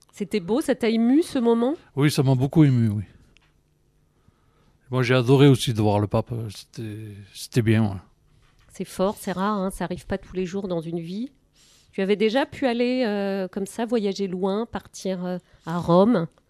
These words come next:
Speaker 2: Oui, ça m'est déjà arrivé de partir à Rome. Je suis allé en Andalousie, j'ai voyagé un peu partout, quoi.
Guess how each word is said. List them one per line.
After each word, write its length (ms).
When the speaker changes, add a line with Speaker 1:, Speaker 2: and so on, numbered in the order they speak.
Speaker 2:
Oui, 160
ça 140
m'est 120
déjà 280
arrivé 260
de 80
partir 460
à 320
Rome. 500
Je 140
suis 260
allé 140
en 220
Andalousie, 800
j'ai 220
voyagé 380
un 60
peu 160
partout, 440
quoi. 220